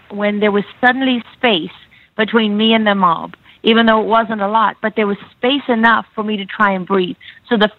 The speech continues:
first thing I had to do was to breathe. And that was not, that didn't just happen. It took a, a while for me to be, even be able to get air back into my lungs, because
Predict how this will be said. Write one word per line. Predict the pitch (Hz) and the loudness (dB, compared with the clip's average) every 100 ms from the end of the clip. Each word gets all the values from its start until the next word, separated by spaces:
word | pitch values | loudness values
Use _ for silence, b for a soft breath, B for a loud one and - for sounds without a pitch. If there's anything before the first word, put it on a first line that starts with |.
| _ | _
first | 277 311 - | 0 0 0
thing | 277 262 | -2 2
I | 240 226 | 2 4
had | 220 202 | 2 0
to | 202 | -6
do | 175 180 156 160 B B _ | 0 0 0 -4 B B _
was | 208 208 | 0 2
to | 226 | -2
breathe. | 185 214 254 160 - _ _ _ _ 214 | 0 2 2 0 -8 _ _ _ _ -2
And | 226 | 2
that | 262 269 | 2 0
was | 254 202 | -8 -4
not, | 240 247 - _ _ 214 | -2 -2 -6 _ _ -4
that | 233 226 | -4 -2
didn't | 285 277 | -6 -6
just | 240 220 | -8 -10
happen. | - 262 277 - - - b b | -4 -2 -2 -4 -10 -16 b b
It | 214 202 | -8 -2
took | 277 262 - | -2 -2 -8
a, | - - | -12 -2
a | 220 | 0
while | 196 214 285 247 143 - | 2 4 4 0 -6 -10
for | - 220 | -6 -2
me | 233 | -2
to | 214 | -2
be, | - | -2
even | 240 226 | 0 2
be | 208 220 | 2 2
able | 233 220 | 2 0
to | 220 | 0
get | 190 240 - | 0 0 0
air | 226 214 202 208 | 2 4 2 0
back | 214 202 - | -2 -2 -2
into | 208 196 | -10 -4
my | 190 190 | -2 0
lungs, | 220 226 - 208 _ b b b | 0 0 -2 -16 _ b b b
because | 240 233 277 | -8 -2 -2